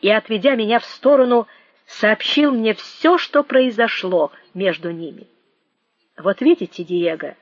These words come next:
сказал он, — что мы не можем прекратить наши концерты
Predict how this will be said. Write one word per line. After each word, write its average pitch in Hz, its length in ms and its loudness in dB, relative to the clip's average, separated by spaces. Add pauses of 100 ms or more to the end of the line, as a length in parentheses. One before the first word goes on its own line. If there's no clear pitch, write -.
(180)
сказал 160 480 -4
он, — 156 140 -14 (680)
что - 240 2
мы 349 100 6
не 349 120 6
можем 359 340 4
прекратить 226 600 0
наши 214 280 0
концерты 233 760 0